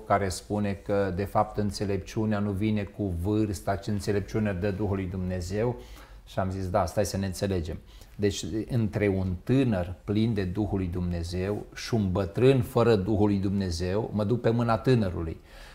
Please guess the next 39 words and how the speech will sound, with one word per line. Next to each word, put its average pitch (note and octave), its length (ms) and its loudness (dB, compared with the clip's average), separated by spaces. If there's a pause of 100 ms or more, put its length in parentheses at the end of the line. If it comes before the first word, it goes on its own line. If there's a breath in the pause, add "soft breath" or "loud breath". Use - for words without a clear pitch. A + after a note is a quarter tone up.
(120)
Dar A2 300 10
între G#2+ 200 0
un G#2 240 2
tânăr E3+ 340 10
plin D3+ 220 6
de C3 100 6
Duhul A2+ 240 2
lui A2 100 4
Dumnezeu G2 600 0
și - 160 -6
un A#2+ 140 6
bătrân C3+ 480 6
care A#2+ 340 8
din B2+ 240 6
tinerețe B2+ 600 6
până E3 200 6
la D3 120 12
bătrânețe B2 640 6
a B2+ 40 8
umblat C3 320 8
plin C#3 180 4
de A#2 100 4
Duhul A#2+ 240 4
lui A2+ 100 4
Dumnezeu, G#2+ 460 2
cred A#2 240 0
că - 80 2
este B2+ 280 6
o A#2 40 6
mare G2 260 4
diferență G#2 640 2
vis-a-vis G2+ 360 2
de G#2 80 0
experiența G#2 600 0
vieții. G2+ 360 0 (480 loud breath)
Noi E3 200 10
ne F3+ 100 10
luptam E3+ 400 8
înainte, A#2 680 2